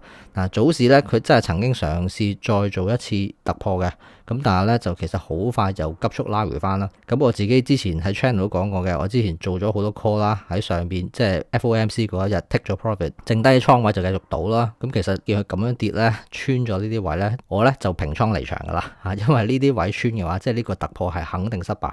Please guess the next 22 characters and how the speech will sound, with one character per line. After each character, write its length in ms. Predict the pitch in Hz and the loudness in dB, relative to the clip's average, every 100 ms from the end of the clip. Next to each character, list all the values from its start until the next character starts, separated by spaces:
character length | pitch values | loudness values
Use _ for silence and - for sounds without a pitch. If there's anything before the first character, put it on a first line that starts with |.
| - | -4
㗎 60 | |
啦。 120 | 80 - _ | -8 -10 _
噉 120 | 120 | 2
呢 120 | 147 | 4
個 120 | - | 6
呢， 120 | 120 117 | 6 8
我 100 | 113 | 6
喺 80 | 117 | 4
自 140 | 101 | 0
己 180 | 98 120 | 0 2
個 60 | |
channel 500 | 107 - 120 113 76 | 2 2 2 2 0
裏 60 | 87 | 0
邊 160 | 95 87 | 0 0
呢， 120 | 104 | 0
係 100 | 87 | 0
即 140 | - - | 0 -4
時 140 | - | -4
有 140 | 73 82 | -4 -2
提 80 | |
及 140 | 76 85 | -2 -2
嘅。 200 | - | -2